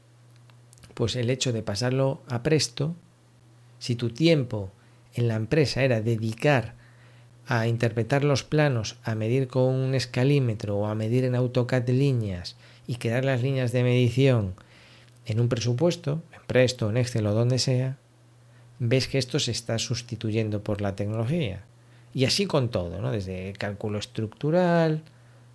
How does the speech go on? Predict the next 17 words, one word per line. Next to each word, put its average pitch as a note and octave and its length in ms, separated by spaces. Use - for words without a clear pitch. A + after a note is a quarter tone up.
¿vale? C#3 240
Entonces, F#3+ 560
ojo F3 460
que B2 300
el A2+ 200
valor C3 320
que D3 120
tú C#3+ 140
aportes, C#3+ 600
mm, A#2 260
no C#3+ 180
sean D3+ 400
solo D3 260
este B2+ 260
tipo C#3+ 320
de B2 100
tareas, A#2+ 720